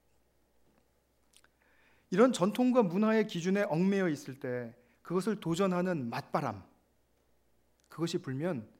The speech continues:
대부분의 사람들은 분노하고, 그리고 거부하고, 그것을 터부시합니다.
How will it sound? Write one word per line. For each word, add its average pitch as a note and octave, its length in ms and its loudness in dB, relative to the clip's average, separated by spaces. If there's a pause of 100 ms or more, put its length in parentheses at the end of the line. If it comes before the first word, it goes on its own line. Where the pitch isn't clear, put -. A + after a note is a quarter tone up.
(360)
대부분의 F#3+ 600 -2
사람들은 F3+ 640 -4 (340)
분노하고, D#3 800 -4 (600)
그리고 D3 440 -2
거부하고, E3+ 960 0 (440)
그것을 F3+ 500 -4 (300)
터부시합니다. A2+ 840 -10